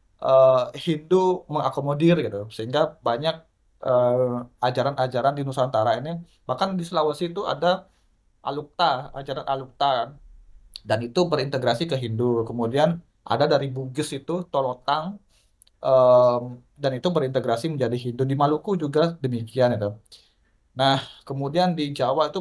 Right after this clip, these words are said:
banyak juga yang berintegrasi ke Hindu. Nah, pertanyaannya sekarang, apa bedanya Hindu Jawa dengan Hindu Bali?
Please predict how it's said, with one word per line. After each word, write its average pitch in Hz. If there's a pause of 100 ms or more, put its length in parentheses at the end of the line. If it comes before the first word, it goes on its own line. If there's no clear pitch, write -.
banyak 143
juga 170 (240)
yang 131
berintegrasi 127 (100)
ke 160 (460)
Hindu. 117 (800)
Nah, 143 (440)
pertanyaannya 170
sekarang, 143 (480)
apa 170 (100)
bedanya 165 (120)
Hindu 147 (580)
Jawa 135
dengan 143
Hindu 135 (100)
Bali? 120